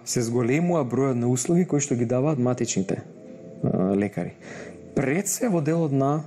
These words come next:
превенцијата, пред се во детектирањето на, а, кај детето обезноста, на пример, понатаму, а,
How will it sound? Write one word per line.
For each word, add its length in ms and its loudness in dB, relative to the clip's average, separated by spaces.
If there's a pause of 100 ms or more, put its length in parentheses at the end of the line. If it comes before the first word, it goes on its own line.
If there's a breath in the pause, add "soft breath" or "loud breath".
(160)
превенцијата, 600 -2 (280)
пред 220 0
се 120 -2
во 100 0
детектирањето 800 -2
на, 220 2 (1040)
а, 260 2
кај 160 -2
детето 420 -2 (480 loud breath)
обезноста, 640 -2 (760)
на 120 2
пример, 340 -2 (400 loud breath)
понатаму, 680 0
а, 340 2